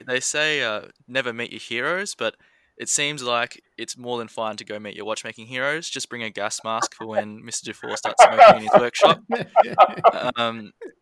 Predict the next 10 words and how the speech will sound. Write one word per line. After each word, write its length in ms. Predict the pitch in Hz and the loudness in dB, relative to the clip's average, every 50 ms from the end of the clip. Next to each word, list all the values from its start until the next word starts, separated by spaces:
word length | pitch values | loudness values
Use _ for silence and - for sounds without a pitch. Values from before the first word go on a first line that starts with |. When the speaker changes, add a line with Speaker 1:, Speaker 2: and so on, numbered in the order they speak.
| - - | -10 -6
Speaker 1:
it, 200 | 135 139 139 - | -4 -4 -4 -4
it 180 | 143 139 - - | -8 -8 -4 -4
seems, 520 | - 151 147 147 151 151 151 - - - - - | -2 0 0 -2 -2 -4 -6 -8 -8 -10 -10 -10
it's 200 | 123 123 - - | -8 -6 -4 -2
so 180 | - 156 147 135 | 0 0 0 0
funny. 320 | - - 127 123 120 110 | -2 -2 -2 -2 -2 -2
Like, 180 | 107 104 107 - | -4 -6 -6 -6
to 160 | - - 120 123 | -8 -4 0 0
us, 200 | 127 123 - - | 0 0 0 -2
they're 160 | 117 113 | -4 -6